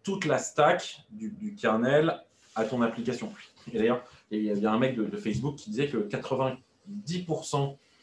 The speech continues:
du code qui tournait sur les serveurs de Facebook était open source. Finalement, bah, c'est pas très compliqué à y croire, hein. T'as, euh, ton kernel, euh, ton hyper-, enfin, ton hyperviseur, euh, ton init, euh, après t'as ton P H P, ton, ton, ton, ton framework,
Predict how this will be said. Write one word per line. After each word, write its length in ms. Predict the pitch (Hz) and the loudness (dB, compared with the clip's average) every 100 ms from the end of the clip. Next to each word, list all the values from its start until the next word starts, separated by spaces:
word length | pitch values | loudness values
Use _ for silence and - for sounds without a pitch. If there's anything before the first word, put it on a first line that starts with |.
| _ _ _ | _ _ _
du 120 | - - | -18 -2
code 220 | 147 139 | 2 2
qui 120 | - | -2
tournait 240 | 220 - - | -2 0 0
sur 340 | - - 107 | -4 -8 -6
les 80 | 101 | -4
serveurs 300 | - 127 120 | 0 2 2
de 80 | 104 | 0
Facebook 420 | 110 107 143 151 | -2 0 -2 -2
était 160 | 120 | -2
open 220 | 123 123 117 | -2 0 -2
source. 360 | 117 - - _ _ _ _ _ - | -4 -8 -14 _ _ _ _ _ -20
Finalement, 300 | - 113 160 | -2 4 6
bah, 80 | 127 | 6
c'est 140 | 104 - | 4 2
pas 80 | |
très 160 | 110 120 | 0 0
compliqué 360 | 117 113 117 135 | -2 -2 0 4
à 60 | |
y 40 | 151 | 4
croire, 280 | 202 175 | 6 6
hein. 120 | 156 - - - - _ | 4 0 -12 -20 -20 _
T'as, 260 | 101 101 | 2 2
euh, 220 | 95 92 | 4 2
ton 160 | - 131 | 0 -2
kernel, 580 | - 110 110 127 160 147 | 2 2 4 4 6 6
euh, 500 | 113 107 104 104 104 | 6 6 6 4 2
ton 180 | 107 123 | 0 0
hyper-, 320 | 117 120 117 117 | 0 0 2 0
enfin, 340 | 107 98 98 98 | 0 -4 -6 -4
ton 120 | 117 | -2
hyperviseur, 840 | 117 117 110 104 110 117 123 123 | 0 -2 -4 0 6 8 8 6
euh, 180 | 98 101 101 - - - | 2 0 -4 -12 -20 -6
ton 180 | 104 | 0
init, 380 | 104 110 131 156 147 | 2 2 2 0 2
euh, 200 | 107 101 | 4 4
après 220 | 95 123 | 0 -2
t'as 80 | 110 | -2
ton 160 | - | -4
P 120 | 104 110 | -2 0
H 200 | 104 - | 0 -2
P, 240 | 123 139 | -2 0
ton, 220 | 131 104 | -2 -6
ton, 160 | 104 104 | -4 -8
ton, 220 | - 107 | -6 -8
ton 120 | 101 | -8
framework, 560 | 101 - 107 151 180 - | -12 -4 2 4 2 -4